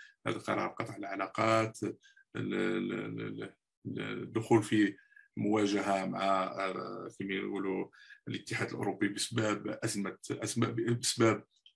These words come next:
قطع الغاز، قطع تمديد، آه، إمداد الغاز عبر أنبوب المغرب أوروبا. آه، آه،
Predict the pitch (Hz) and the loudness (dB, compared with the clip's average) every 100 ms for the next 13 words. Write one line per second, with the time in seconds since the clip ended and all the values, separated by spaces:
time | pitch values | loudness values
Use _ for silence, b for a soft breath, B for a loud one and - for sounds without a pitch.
0 | - - 98 101 98 110 117 107 - - | -2 0 0 0 4 6 6 6 2 -4
1 | - _ _ - 110 - 104 - 107 98 | -10 _ _ -2 -2 -2 -10 -6 -4 0
2 | 101 95 107 107 120 107 104 104 104 101 | 0 0 -4 0 2 4 4 4 2 2
3 | - 104 - 104 101 - 104 98 - - | 0 -4 -4 -2 -4 -4 -6 -6 -8 2
4 | 113 117 127 131 131 B B B B B | 6 6 8 6 6 B B B B B
5 | - 107 110 107 104 110 107 104 101 101 | -4 0 2 2 0 0 2 2 2 2
6 | 101 101 104 - 113 | 0 -2 -4 -6 -8